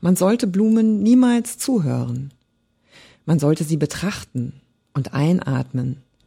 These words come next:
Meine erfüllte meinen ganzen Planeten mit ihrem Duft, aber ich konnte mich daran nicht erfreuen.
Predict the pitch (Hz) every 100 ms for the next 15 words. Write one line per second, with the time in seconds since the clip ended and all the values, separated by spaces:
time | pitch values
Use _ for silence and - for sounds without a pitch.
0 | _ _ - - - 143 165 220 247 -
1 | 180 196 208 202 202 196 180 240 277 247
2 | 220 214 202 208 214 160 147 151 170 160
3 | 151 220 - - - _ _ _ _ _
4 | - - 190 196 190 214 240 226 202 208
5 | 202 208 214 240 - 185 - 214 220 147
6 | 147